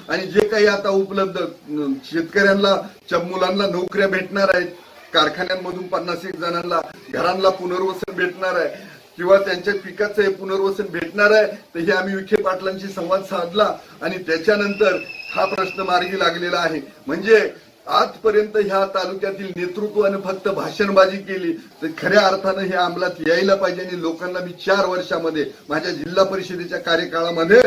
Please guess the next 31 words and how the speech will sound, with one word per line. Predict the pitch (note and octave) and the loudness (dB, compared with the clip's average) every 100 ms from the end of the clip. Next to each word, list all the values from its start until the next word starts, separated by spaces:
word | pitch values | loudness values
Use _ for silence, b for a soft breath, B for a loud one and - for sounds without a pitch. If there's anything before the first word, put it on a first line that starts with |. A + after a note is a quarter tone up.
| - - - _ _ | 4 -6 -20 _ _
विश्वास | C#3 F3 - G3 G3 | -12 -12 -2 4 4
दिलाय | E3+ F3+ | 2 -2
का | F3 F3 | 0 -2
हा | F3 | -2
किरण | E3+ E3 E3 | -4 -4 -2
लहामटे | D#3+ D#3 F3 | -2 -4 -8
काय | F3 D#3+ E3+ | -4 2 2
करू | E3 E3 D#3 | 2 -2 -4
शकतो. | D3+ - A#2 G#2 - - | -6 -6 -10 -16 -16 -6
माझ्या | D3+ E3 F#3+ | -4 -2 -2
तर | G3+ | -2
चॅलेंज | G3 E3+ E3 F#3+ F#3 | 2 4 4 2 2
आहे, | F3 | 2
आमदाराचे | E3 E3+ F3 F3 E3+ | 2 0 -4 -4 -6
पाच | F#3 F3+ F3+ F3 | -6 -2 -2 -2
वर्षातली | F3 - F#3 - E3+ E3+ | -4 -2 -6 -6 -12 -6
कामं | E3 D#3+ E3 | -4 -2 -2
मोजावेत | E3+ E3 F3 G#3+ A#3 - B - | -2 0 4 6 4 -2 B -6
आणि | E3 | -4
या | E3 | -2
किरण | E3 F3+ F3 | -2 -2 -2
लहामटेंचे | E3+ E3+ E3+ F3+ E3+ F3+ | -2 -4 -4 -10 -8 -12
चार | - - F3+ F3 F3 | -8 0 4 4 2
वर्षात | E3+ F3 F3+ D#3+ - D3 | -2 -2 0 0 -4 -14
जी | D#3 E3 | -14 -10
जिल्हा | E3 E3 D#3+ | -6 -4 -4
परिषद | D#3 D#3+ D3 - | -6 -8 -10 -8
कामं | D3 D#3 D#3 | -6 -4 -6
केली | D3+ D#3+ | -6 -8
ती | - D#3+ | -8 -8
मोजावेत. | D#3 C#3+ C#3 D3+ C3+ | -4 -4 -2 -2 -2